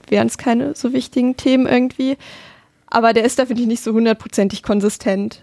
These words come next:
Aber ja, das ist ein Moment, wo er schon sagt, hier, die fallen hier überhaupt nicht auf, hier sind alle einfach gerade, gehen hier komplett Riot und hier ist auch Zivilisation komplett verloren irgendwie. Hier hält sich keiner mehr an irgendwelche Regeln und Gesetze.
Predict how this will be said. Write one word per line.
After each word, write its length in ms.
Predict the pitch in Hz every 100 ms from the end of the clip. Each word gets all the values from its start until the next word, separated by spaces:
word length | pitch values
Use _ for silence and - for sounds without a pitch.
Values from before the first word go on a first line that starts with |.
| _ -
Aber 240 | 214 220
ja, 200 | 214 220
das 140 | 214
ist 200 | 220 - -
ein 280 | 226 220 -
Moment, 400 | 226 220 233 233
wo 60 | 220
er 120 | 233
schon 260 | - 220 208
sagt, 280 | 214 226
hier, 320 | - 226 220 220 - - _ _ -
die 60 |
fallen 200 | - 214
hier 120 | 220 214
überhaupt 460 | 202 226 214 -
nicht 220 | 220 -
auf, 300 | - 220 226
hier 120 | - 214
sind 180 | 220 214
alle 260 | 220 226
einfach 360 | - 214 226 -
gerade, 340 | - 208 214 226 - _ _ _
gehen 140 | - 226
hier 100 | 214
komplett 640 | - 233 240 - 220 214
Riot 800 | 196 202 208 226 220 226 247 - - _ -
und 680 | - 220 220 214 208 - - - - _ _ -
hier 200 | 240 226
ist 140 | -
auch 140 | 208 226
Zivilisation 720 | - 214 220 208 208 233 226
komplett 420 | - 220 - -
verloren 400 | - 220 196 196
irgendwie. 400 | - 202 208 - 226
Hier 120 | 226
hält 160 | 208 -
sich 140 | -
keiner 320 | - 226 208
mehr 160 | 202 190
an 100 | 214
irgendwelche 640 | 202 196 190 202 208 214
Regeln 300 | 214 196 220
und 180 | - 240
Gesetze. 480 | 247 - 254 - -